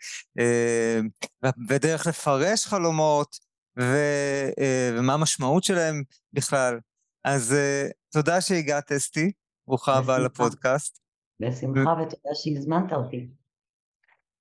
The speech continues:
Speaker 1: ועכשיו אני רוצה להתחיל לשאול אותך באמת, איך הגעת את לנושא של חלומות? מה הביא אותך להתעניין בחלומות, בפירוש חלומות, במה הם חלומות?
Speaker 2: ההתעניינות בחלומות כ-,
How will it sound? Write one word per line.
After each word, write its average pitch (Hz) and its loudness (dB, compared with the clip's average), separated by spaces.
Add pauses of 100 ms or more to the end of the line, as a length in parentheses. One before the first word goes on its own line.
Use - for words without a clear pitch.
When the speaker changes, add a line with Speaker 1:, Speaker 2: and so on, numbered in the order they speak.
Speaker 1:
ועכשיו 165 0 (420)
אני 190 2
רוצה 214 4
להתחיל 190 0
לשאול 226 0
אותך 208 2
באמת, 185 0 (400)
איך 214 2
הגעת 185 0
את 165 0
לנושא 147 0
של 156 0
חלומות? 143 2 (720)
מה 135 2
הביא 147 2
אותך 151 0
להתעניין 143 0
בחלומות, 147 0
בפירוש 113 2
חלומות, 131 -2
במה 113 2
הם 170 -4
חלומות? 127 -2 (1800)
Speaker 2:
ההתעניינות 156 2
בחלומות 165 0
כ-, - -10